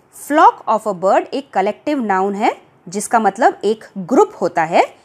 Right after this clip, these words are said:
पक्षियों का ग्रुप। और इस पेड़ पे कौन से पक्षी रहते थे? वाइल्ड गीस। गीस है गूस का प्लूरल फॉर्म, मतलब one goose and many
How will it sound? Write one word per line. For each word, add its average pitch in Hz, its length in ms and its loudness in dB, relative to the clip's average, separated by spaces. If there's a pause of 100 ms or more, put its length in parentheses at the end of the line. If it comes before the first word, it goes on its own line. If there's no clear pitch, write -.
(360)
पक्षियों 277 400 0
का 220 180 2
ग्रुप। 196 320 -2 (600)
और 196 140 4
इस 254 160 2
पेड़ 269 240 0
पे 330 180 2 (240)
कौन 202 160 2
से 294 120 -4
पक्षी 285 320 -2
रहते 302 260 0
थे? 403 260 0
वाइल्ड 214 460 2
गीस। 180 600 -4 (640)
गीस 311 480 6
है 226 420 4 (240)
गूस 269 480 2
का 190 360 4 (260)
प्लूरल 330 360 2
फॉर्म, 156 320 -4 (160)
मतलब 233 300 0 (340)
one 220 280 0 (420)
goose 254 500 0 (440)
and 185 240 -6
many 220 280 0